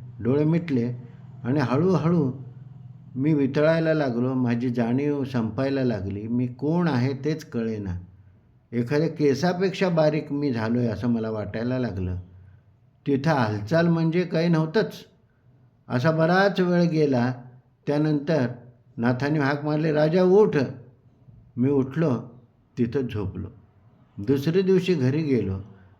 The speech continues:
आणि त्यानंतर त्यांना ती हकीकत सांगितली. तो प्रयोग आणखी एकदा केला. त्यानंतर नाथाने मला परत बोलवलं. त्यांच्या माडीवर जाऊन बसलो. डोक्यावर त्याने हात ठेवला.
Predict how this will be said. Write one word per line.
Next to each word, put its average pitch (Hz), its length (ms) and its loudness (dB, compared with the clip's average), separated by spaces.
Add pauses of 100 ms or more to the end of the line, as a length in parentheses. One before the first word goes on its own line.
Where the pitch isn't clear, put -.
आणि 120 180 0
त्यानंतर 143 640 -2
त्यांना 120 520 -2
ती 123 120 -2
हकीकत 98 460 -6
सांगितली. 87 540 -8 (880)
तो 151 80 2
प्रयोग 156 340 0
आणखी 147 300 0
एकदा 175 220 0
केला. 101 320 -2 (880)
त्यानंतर 156 580 0 (400)
नाथाने 127 420 0
मला 143 320 0
परत 135 320 0
बोलवलं. 131 600 0 (720)
त्यांच्या 104 260 -4
माडीवर 123 460 0
जाऊन 131 280 0
बसलो. 117 400 -2
डोक्यावर 107 480 -4
त्याने 120 240 -2
हात 113 220 -2
ठेवला. 98 520 -4